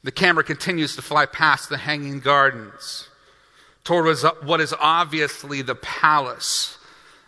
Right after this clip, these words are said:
the dwelling of the king. And as you, you come up on the palace, you can see that the doors are open, the camera sweeps in, and as you, you come into the palace there, you see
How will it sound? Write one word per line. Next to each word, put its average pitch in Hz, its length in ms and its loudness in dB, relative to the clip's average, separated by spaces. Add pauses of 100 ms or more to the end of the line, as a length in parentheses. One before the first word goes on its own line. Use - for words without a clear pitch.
the 131 140 -4
dwelling 127 640 0
of 131 220 -8
the 127 80 -10
king. 127 560 -10 (1400)
And 147 80 0
as 165 160 2
you, 165 140 -8 (200)
you 160 120 -4
come 196 380 0
up 190 260 -2
on 180 220 0
the 175 80 -10
palace, 180 640 0 (160)
you 156 120 -8
can 165 140 -2
see - 260 -4
that 175 140 -6
the 170 80 2
doors 165 500 2
are 175 140 2
open, 175 400 0
the 160 80 -4
camera 180 520 0
sweeps 190 500 -4
in, 185 260 0
and 170 100 4
as 180 180 2
you, 196 100 -8 (220)
you 175 120 -4
come 196 420 0
into 202 320 -2
the 180 120 -4
palace 185 480 0
there, 190 160 2
you 160 180 -2
see 180 380 -6